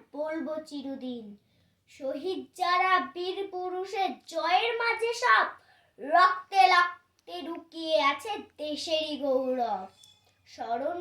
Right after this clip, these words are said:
করি সেই শহীদার বিদ্রোহীদের আর, যাদের জন্য কাঁদছে ভারত, কাঁপছে ব্রিটিশ রাজ। এদেশ আমার মুক্ত, এখন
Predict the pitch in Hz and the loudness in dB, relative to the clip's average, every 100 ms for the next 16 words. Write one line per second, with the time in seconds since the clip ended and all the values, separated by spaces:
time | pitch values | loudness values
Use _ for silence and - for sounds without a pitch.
0 | 339 392 392 453 539 587 - _ _ - | -8 -6 -4 0 0 0 -6 _ _ -10
1 | 370 494 539 - 302 240 247 254 277 523 | 0 4 4 2 -2 -2 -6 -4 -2 0
2 | 427 - _ 349 392 415 - 466 539 554 | -2 -8 _ -8 -6 -6 -6 -6 -2 0
3 | 523 571 587 587 587 - - - _ _ | 0 0 -2 0 0 -2 -6 -12 _ _
4 | _ _ _ - - 480 508 539 - - | _ _ _ -4 2 4 4 2 0 -2
5 | 466 480 494 508 508 - 494 480 466 330 | -2 0 0 0 -2 -4 0 2 2 -2
6 | 427 466 285 311 320 494 - _ - 392 | -2 -2 -2 -2 0 -2 -4 _ 2 4
7 | - - _ - 277 320 320 302 294 - | 2 -4 _ -10 -8 -8 -10 -10 -12 -12
8 | 277 277 269 208 - - _ _ _ _ | -8 -4 -2 -2 -6 -16 _ _ _ _
9 | _ 233 269 277 311 311 - 311 311 320 | _ -2 -2 -2 -4 -2 0 0 2 2
10 | 320 302 311 - - - 370 349 349 349 | 2 0 -4 -6 -12 -2 4 6 4 2
11 | 453 | -4